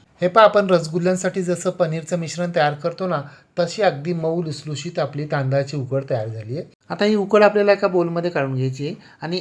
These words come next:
एका ओल्या स्वच्छ सुती कापडानं ती आपल्याला झाकून ठेवायची आहे. आता आपल्याला लगेचच मोदक व्हायला घ्यायचे आहेत, परंतु त्या अगोदर आपल्याला एका कढईमध्ये दोन ग्लास पाणी मंद आचेवर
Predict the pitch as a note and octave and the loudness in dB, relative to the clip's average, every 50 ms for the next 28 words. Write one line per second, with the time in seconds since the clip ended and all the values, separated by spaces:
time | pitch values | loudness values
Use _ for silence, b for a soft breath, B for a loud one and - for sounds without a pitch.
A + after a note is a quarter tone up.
0 | D#3+ F3 E3+ - - F#3+ F#3 F3 E3 E3 E3 E3+ F#3 F#3+ - F#3 E3 - - - | -6 -8 -8 -4 0 2 2 2 2 2 2 2 2 0 0 -4 -6 -6 -6 -8
1 | - F#3 F3+ - F3 F3+ - D#3 - D3+ C3 - D3 C#3+ D3 D3+ C#3+ C#3+ C#3+ D3+ | -8 -6 -6 -6 -8 -8 -8 -6 -4 -4 -4 -2 -2 -4 -2 -4 -6 -6 -4 -6
2 | C#3+ C#3 C#3 C#3+ C#3 D3+ D3+ C#3 C3+ C#3 C3 - B2+ A#2+ A#2 A#2 A#2 A2 G2+ G2 | -6 -6 -4 -4 -4 -4 -4 -4 -6 -8 -8 -6 -6 -6 -6 -6 -8 -8 -10 -12
3 | - - - - G2+ - - F#2 - - _ _ _ _ _ _ - - G3+ G3 | -16 -18 -20 -20 -20 -18 -18 -20 -20 -20 _ _ _ _ _ _ -2 0 0 0
4 | G3 G3+ G#3 G3+ G#3 G3+ G3 F#3+ F3+ G3 G3 G#3 G#3+ G#3+ G3+ F3 E3+ E3 F#3 F3+ | 2 2 2 2 2 2 2 2 0 0 -4 -4 -6 -6 -4 -4 -4 -4 -4 -2
5 | - E3 C#3+ C#3 C3+ C#3 C3+ C#3+ D3+ D3 D3+ C#3+ - - D3+ C#3 D3 D3 C#3+ D#3 | -2 0 0 0 0 -2 -4 -4 -6 -8 -8 -10 -6 -4 -6 -4 -6 -6 -10 -8
6 | D3 - D3 C#3+ C#3 C#3 C#3+ C#3+ D3 D3 C#3+ C#3 - D3 D3 C#3+ C3+ C3+ D3+ D3+ | -4 -2 -2 0 0 0 0 0 0 0 0 -2 -2 -2 -2 -2 -2 -4 -6 -6
7 | - C3+ B2+ C3+ C#3 C#3+ C#3+ C3+ C#3 B2+ C3 C3+ C3+ C#3 C#3+ C#3 C3+ C3+ C3 - | -6 -6 -6 -6 -6 -8 -6 -6 -6 -4 -4 -4 -4 -4 -6 -6 -6 -6 -6 -8
8 | - C3 C3 C#3 C#3 C#3 C3+ C3 B2+ C3 C#3 C3+ B2+ C3 - B2+ B2 C3 | -8 -8 -8 -8 -8 -8 -8 -6 -6 -4 -4 -6 -6 -6 -8 -8 -8 -8